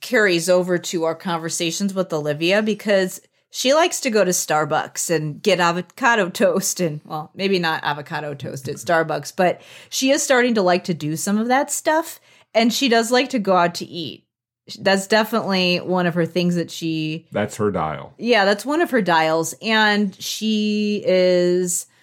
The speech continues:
Speaker 1: at the point where she cares about her clothes. She wants to have nicer things and have things that,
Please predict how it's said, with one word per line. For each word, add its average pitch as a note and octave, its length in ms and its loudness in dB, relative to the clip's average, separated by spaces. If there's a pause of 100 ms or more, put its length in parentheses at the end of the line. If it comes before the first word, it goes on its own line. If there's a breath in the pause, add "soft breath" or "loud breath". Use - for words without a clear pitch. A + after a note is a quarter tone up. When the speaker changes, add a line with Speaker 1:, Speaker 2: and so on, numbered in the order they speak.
(240 soft breath)
Speaker 1:
at G3 160 0
the G3+ 80 0
point G3 360 -2
where E3+ 720 2
she - 200 -4
cares F3 340 0
about E3+ 320 0
her D#3 100 -6
clothes. A#3 920 2
She - 180 -4
wants F3 360 -2
to F#3 100 -2
have E3 580 0 (420)
nicer F#3+ 480 2
things G3+ 920 0
and D#3+ 760 -2 (300)
have F3 420 2
things F3 560 -2
that, D#3+ 340 0